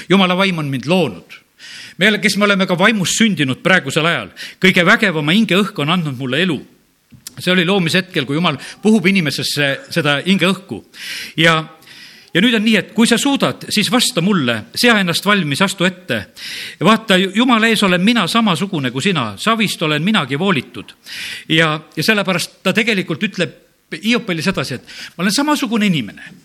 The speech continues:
Ära, ära võta mind teistsugusena. Ma olen samasugune inimene, ma ei püüa sind hirmutada.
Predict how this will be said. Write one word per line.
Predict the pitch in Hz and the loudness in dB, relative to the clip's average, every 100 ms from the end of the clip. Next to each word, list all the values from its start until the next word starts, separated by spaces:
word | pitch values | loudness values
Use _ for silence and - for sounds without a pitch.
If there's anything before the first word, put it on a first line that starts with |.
| _ _ - - - | _ _ -18 -16 0
Ära, | 220 233 190 - - 220 | 4 4 2 -4 -4 2
ära | 240 220 | 2 2
võta | 294 226 | 0 0
mind | 226 226 | 0 -2
teistsugusena. | 247 247 - 233 180 131 107 95 - _ - - | -2 -2 -2 -4 -4 -8 -10 -12 -18 _ -20 -4
Ma | 185 | 0
olen | 226 226 | 2 2
samasugune | 269 262 240 226 220 | 2 2 2 0 2
inimene, | 226 165 127 | 2 0 -2
ma | 123 208 | 0 2
ei | 220 | 2
püüa | 240 262 220 | 0 0 2
sind | 165 214 180 | 2 0 0
hirmutada. | 226 196 - - 180 113 | 0 0 -2 -2 -2 -4